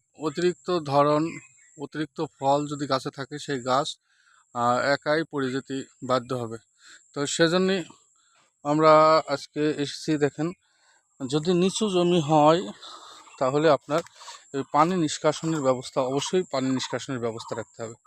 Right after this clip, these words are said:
আর যদি উঁচু জমি হয় তাহলে তো কোনো ব্যাপার না। তা আপনারা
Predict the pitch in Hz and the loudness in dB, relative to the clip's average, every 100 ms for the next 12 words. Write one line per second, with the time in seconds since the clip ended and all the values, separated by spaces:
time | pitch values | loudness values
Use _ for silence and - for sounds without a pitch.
0 | - - - - 180 170 175 170 - 165 | -20 -20 -14 -8 -4 -2 0 -2 0 0
1 | 165 156 151 143 139 - - 135 117 - | 2 4 2 2 2 0 -8 -4 -4 -6
2 | 113 113 110 - - - - - _ _ | -8 -8 -12 -16 -20 -20 -20 -20 _ _
3 | 139 - 139 160 165 | -4 -2 -2 4 8